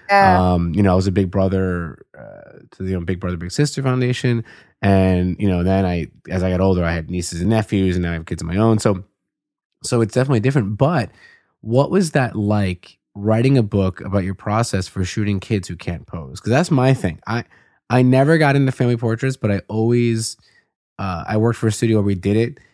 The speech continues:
Speaker 2: and luckily they were, they, that studio meshed well with my style, which was don't pose 'em.
Speaker 1: Yeah.
Speaker 2: Asking a three, whatever year old to sit still
Speaker 1: Yeah.
Speaker 2: and smile, you're gonna get this.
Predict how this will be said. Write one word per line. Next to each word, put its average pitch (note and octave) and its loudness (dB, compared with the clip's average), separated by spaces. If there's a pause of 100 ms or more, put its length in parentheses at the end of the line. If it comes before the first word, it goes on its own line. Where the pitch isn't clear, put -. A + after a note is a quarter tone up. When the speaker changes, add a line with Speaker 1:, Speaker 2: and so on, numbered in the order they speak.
(200)
Speaker 2:
and G#2 2
luckily A2 4
they G2+ 2
were, G2+ 2
they, G2 0 (100)
that G#2 -2
studio A2 0
meshed F#2+ -2
well F#2+ -2
with F#2+ -6
my F#2 -6
style, G2 -4
which F#2+ -6
was F2+ -8
don't G#2+ -2
pose F2 -12
'em. F2 -10 (440)
Speaker 1:
Yeah. A#2 -4
Speaker 2:
Asking F#3+ 4
a G#2 -2 (100)
three, C#3+ 0
whatever C3 -2
year C3 0
old C#3+ 0
to G2 -8
sit - -4
still E3+ -2 (400)
Speaker 1:
Yeah. D#3 0
Speaker 2:
and A#2 0
smile, D3 0
you're C3 0
gonna C3+ 4
get A#2+ 0
this. G#2+ -4